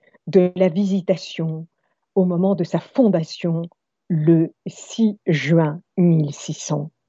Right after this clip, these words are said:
dix. Avant de clore, euh,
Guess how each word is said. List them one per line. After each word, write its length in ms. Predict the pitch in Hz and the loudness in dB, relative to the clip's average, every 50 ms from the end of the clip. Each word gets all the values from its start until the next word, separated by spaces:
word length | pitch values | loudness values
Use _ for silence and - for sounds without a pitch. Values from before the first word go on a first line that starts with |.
| _ - | _ -14
dix. 600 | 170 147 135 151 156 180 196 - - - - _ _ _ _ _ _ _ _ _ _ - - - - - - - _ _ _ _ _ _ _ _ - - | -12 -10 -8 -8 -8 -8 -10 -16 -20 -20 -20 _ _ _ _ _ _ _ _ _ _ -20 -20 -20 -20 -20 -20 -20 _ _ _ _ _ _ _ _ 0 2
Avant 260 | 262 233 330 320 277 | 4 6 6 6 4
de 320 | 190 220 226 226 233 - _ _ _ _ _ _ - | 4 2 2 0 0 -4 _ _ _ _ _ _ -6
clore, 640 | - - 240 233 247 233 226 214 190 165 - - - - | 0 4 4 4 4 2 0 -2 -6 -8 -10 -14 -12 -8
euh, 280 | 175 175 165 165 151 | -6 -4 -4 -4 -6